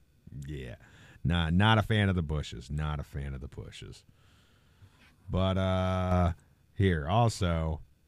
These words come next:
um, the big, the biggest thing that I, that I found, find absolutely, uh, uh, interesting about this leak is the way that the media has handled it.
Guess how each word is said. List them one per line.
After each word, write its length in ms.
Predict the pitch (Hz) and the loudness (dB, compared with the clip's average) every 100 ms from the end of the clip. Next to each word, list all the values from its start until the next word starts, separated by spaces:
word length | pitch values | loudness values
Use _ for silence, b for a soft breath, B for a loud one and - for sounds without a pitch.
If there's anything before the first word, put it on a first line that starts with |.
| _ _ _ _ - | _ _ _ _ -4
um, 440 | 85 80 73 71 - _ _ _ _ _ | -2 0 -2 -6 -8 _ _ _ _ _
the 160 | 107 139 | 6 8
big, 340 | 180 247 - | 8 8 4
the 100 | 143 | 2
biggest 340 | 143 180 175 - | 4 2 0 0
thing 340 | 160 160 156 | 0 2 2
that 120 | 139 | 4
I, 240 | 127 110 104 - | 4 4 0 -2
that 180 | 107 107 | -2 0
I 280 | 101 95 | 2 0
found, 480 | 92 104 101 101 98 - - - | -2 0 2 2 0 -6 -10 -4
find 380 | 92 92 90 | 0 2 0
absolutely, 960 | 60 87 87 - 85 85 82 80 80 78 | -2 -4 -4 -4 -2 -2 -4 -4 -4 -4
uh, 320 | 76 73 73 76 _ _ _ _ - | -6 -6 -8 -10 _ _ _ _ -10
uh, 320 | 73 71 64 57 - _ _ _ _ _ _ _ _ _ _ - - - | -8 -6 -8 -12 -18 _ _ _ _ _ _ _ _ _ _ -16 -14 -6
interesting 760 | 185 220 202 208 208 196 202 196 | 2 2 4 6 6 4 0 0
about 260 | 185 185 185 | 2 2 2
this 240 | 185 - | 0 2
leak 240 | 185 180 | 2 4
is 120 | 147 127 | 2 2
the 80 | |
way 180 | 120 131 | 2 2
that 140 | 123 110 | 0 0
the 60 | |
media 520 | 95 107 117 123 110 | 0 2 2 0 0
has 220 | 101 95 - | 0 -2 -2
handled 440 | 92 98 110 110 | -2 0 0 0
it. 220 | 127 - | -2 -2